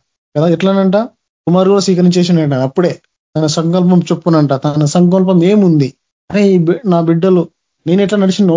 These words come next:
భూలోకంలో, నేను ఎట్లా శ్రమ పొందినా కానీ, ఎవరిని ఒక మాట అనకుండా ఎట్లా ఉన్నానో, ఇగో ఈ, ఈ గ్యాంగ్ అట్లే ఉంటది,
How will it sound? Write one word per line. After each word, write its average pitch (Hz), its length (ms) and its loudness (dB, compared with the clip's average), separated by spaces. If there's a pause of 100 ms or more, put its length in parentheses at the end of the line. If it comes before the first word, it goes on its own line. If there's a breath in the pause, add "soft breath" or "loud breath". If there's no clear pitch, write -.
(140)
భూలోకంలో, 170 540 0 (460)
నేను 175 140 0
ఎట్లా 196 200 0
శ్రమ 185 240 2
పొందినా 185 280 2
కానీ, 185 220 2 (360 soft breath)
ఎవరిని 180 300 0
ఒక 175 180 0
మాట 160 180 0
అనకుండా 175 320 0
ఎట్లా 180 260 -2
ఉన్నానో, 139 280 2 (420)
ఇగో 156 140 0
ఈ, 170 160 2 (640)
ఈ - 20 2 (120)
గ్యాంగ్ 165 240 2
అట్లే 175 160 -2
ఉంటది, 143 320 -2